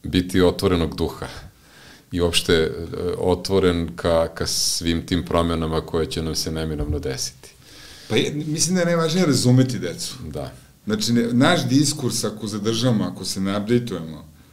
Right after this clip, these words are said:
Speaker 1: Mhm.
Speaker 2: ono kako je bilo nekad, šta su nama
Speaker 1: To,
Speaker 2: govorili,
Speaker 1: da,
Speaker 2: kako
Speaker 1: da.
Speaker 2: to, mačko rep, to, može
Speaker 1: Da.
Speaker 2: negde čovjek negde da u kodu završi, u nekom delu mozga, ali samo to nije,
Speaker 1: Mhm.
Speaker 2: nije, nema tu pomoći. Da.
Speaker 1: Da.
Speaker 2: Moramo da ih razumemo.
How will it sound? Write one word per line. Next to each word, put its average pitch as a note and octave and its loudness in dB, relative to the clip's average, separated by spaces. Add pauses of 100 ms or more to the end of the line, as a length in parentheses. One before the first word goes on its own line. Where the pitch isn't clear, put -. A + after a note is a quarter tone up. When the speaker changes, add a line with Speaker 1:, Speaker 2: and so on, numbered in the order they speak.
Speaker 1:
Mhm. D2 -6 (120)
Speaker 2:
ono A2 4
kako A2 0
je G2 2
bilo G2 2
nekad, G#2 -2
šta G#2+ -2
su G2+ -6
nama G2+ -4
Speaker 1:
To, - -4
Speaker 2:
govorili, G2+ 0
Speaker 1:
da, E2+ -6
Speaker 2:
kako A#2 0
Speaker 1:
da. F2 -8
Speaker 2:
to, C3+ 6
mačko A#2+ 2
rep, G#2 2
to, G#2 4
može A#2+ 4
Speaker 1:
Da. A2+ 0
Speaker 2:
negde A#2 0
čovjek A2+ 2
negde G#2 0
da G2 -2 (500)
u G2 -6
kodu A2 2
završi, G2+ -2
u G2+ -6
nekom G2+ -4
delu G#2 2
mozga, A2+ 4
ali G#2 2 (140)
samo C3+ 4
to C3 2
nije, B2 4
Speaker 1:
Mhm. G#2+ 0
Speaker 2:
nije, G#2+ 0 (840)
nema G2+ -4
tu F#2+ -10
pomoći. F2 -8
Da. F2+ -10
Speaker 1:
Da. F2 2
Speaker 2:
Moramo G#2+ 2
da G#2 0
ih G2 -4
razumemo. F#2+ -2